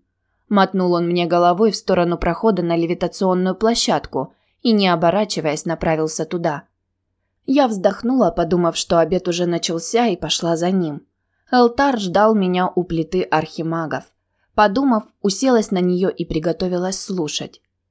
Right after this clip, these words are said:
«Хочу, чтобы ты у меня переночевала. Заплачу десять медяшек». Сразу перешел к делу маг.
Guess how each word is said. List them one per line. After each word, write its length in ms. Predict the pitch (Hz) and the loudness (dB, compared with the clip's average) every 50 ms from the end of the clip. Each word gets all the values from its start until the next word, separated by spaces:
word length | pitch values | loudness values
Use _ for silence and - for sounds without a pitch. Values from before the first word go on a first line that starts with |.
| _ _ _ _ _ _ _ _ _ | _ _ _ _ _ _ _ _ _
«Хочу, 340 | - - 170 160 - 196 | -2 0 0 0 0 -2
чтобы 300 | 185 - - 190 170 175 | -4 -2 -4 -2 0 0
ты 160 | 175 - 185 175 | 0 0 0 0
у 80 | 175 | 0
меня 240 | 175 175 175 170 165 | 0 -2 -2 -2 -2
переночевала. 920 | - - 160 175 170 170 165 - - 180 165 160 135 120 92 - - - - _ _ _ _ | -2 -2 -2 -2 -2 -4 -4 -4 -6 -4 -4 -4 -4 -4 -4 -6 -10 -14 -18 _ _ _ _
Заплачу 580 | - 170 165 165 165 170 170 160 - - 190 | -4 -2 0 0 0 0 -4 -4 -4 -4 -4
десять 380 | 170 151 160 156 - - - - | -2 -2 -2 -2 -2 -4 -4 -4
медяшек». 640 | 170 165 160 151 147 127 127 - - - - - - _ _ _ _ _ _ _ | -6 -4 -2 -2 -2 -2 -2 -4 -6 -6 -10 -14 -20 _ _ _ _ _ _ _
Сразу 400 | - - 196 180 170 165 156 - | -6 -2 2 2 2 2 0 -4
перешел 460 | - 147 139 147 - - 165 160 156 | -6 -6 -6 -4 -4 -2 -2 -2 -2
к 100 | 160 156 | -4 -2
делу 280 | 170 165 156 151 165 | 0 2 2 2 2
маг. 400 | 175 180 160 143 - - - - | 0 0 -2 -4 -8 -12 -18 -20